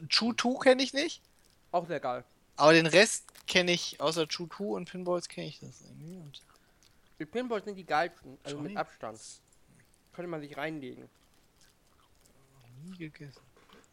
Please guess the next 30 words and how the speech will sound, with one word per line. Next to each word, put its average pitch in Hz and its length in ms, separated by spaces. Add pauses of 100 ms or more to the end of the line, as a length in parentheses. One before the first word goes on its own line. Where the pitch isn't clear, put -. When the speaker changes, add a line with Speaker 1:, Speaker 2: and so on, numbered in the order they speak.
Speaker 1:
Na, 127 80
dann 135 220
muss 160 100
ich 151 120
vielleicht 160 360
mal, 151 140 (280)
äh, 139 140
investigativ 139 720
tätig 135 380
werden. 131 180 (1200)
Speaker 2:
Wer 180 140
wird 233 140
intensiv, 156 420 (180)
äh, 143 400
Intensivtäter 151 840
tätig? 175 440 (220)
Speaker 1:
Ich - 180
werd 123 140
Intensivtäter. 113 720 (500)
Speaker 2:
Ja, 170 200 (200)
Ögaf. 131 260 (340)
Mao 202 280
am 190 220
beste 196 260
Süßigkeit 156 580 (580)
Speaker 1:
Mhm. 131 260
Speaker 2:
auf 143 120
dieser 143 240
Erde. 127 340 (580)
Speaker 1:
Mhm. 127 280